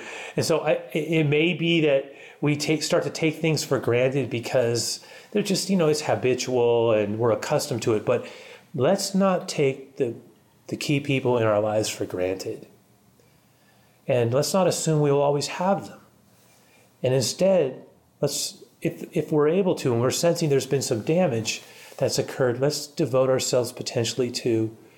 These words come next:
repairing those relationships. And, um,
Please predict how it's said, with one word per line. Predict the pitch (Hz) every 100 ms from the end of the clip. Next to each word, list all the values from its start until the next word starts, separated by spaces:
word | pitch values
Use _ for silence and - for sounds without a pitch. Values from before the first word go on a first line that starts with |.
| - _ -
repairing | 135 - 180 208 113 92 -
those | 113 104 104
relationships. | 95 101 - 107 - 104 - -
And, | 107 101 101 - - - - - - -
um, | 113 113 110